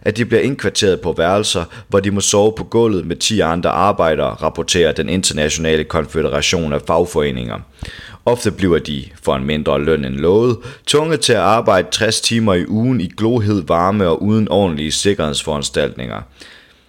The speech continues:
"Det her er jo systematisk udnyttelse af fattige mennesker. Der er jo ikke ret mange indbyggere i Katar, der udfører det arbejde her.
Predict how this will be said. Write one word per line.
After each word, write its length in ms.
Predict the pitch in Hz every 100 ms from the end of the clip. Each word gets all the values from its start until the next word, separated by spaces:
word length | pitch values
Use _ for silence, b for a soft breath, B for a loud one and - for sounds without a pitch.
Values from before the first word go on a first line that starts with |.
| B B B B B 147
"Det 120 | 147
her 180 | 143 101
er 160 | 87
jo 140 | 98 90
systematisk 840 | 107 101 98 104 113 80 - -
udnyttelse 560 | 117 104 85 78 82
af 60 | 71 -
fattige 300 | 95 90 78
mennesker. 400 | 80 82 - - - _ _ - -
Der 80 | 95
er 20 |
jo 80 | -
ikke 260 | 131 120
ret 220 | 95 98
mange 280 | 98 95 -
indbyggere 440 | 107 95 92 85 76
i 40 |
Katar, 640 | - 78 95 90 95 87 -
der 80 | 82
udfører 420 | 101 98 87 80
det 140 | 87 82
arbejde 480 | 80 82 69 71
her. 200 | 78 64